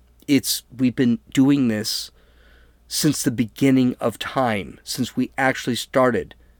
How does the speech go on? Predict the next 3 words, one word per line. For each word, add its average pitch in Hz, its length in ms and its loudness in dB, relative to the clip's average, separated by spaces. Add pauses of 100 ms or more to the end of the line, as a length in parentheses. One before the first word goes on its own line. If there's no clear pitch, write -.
(1300)
walking 120 640 -2
the 92 160 -6
earth. - 320 -16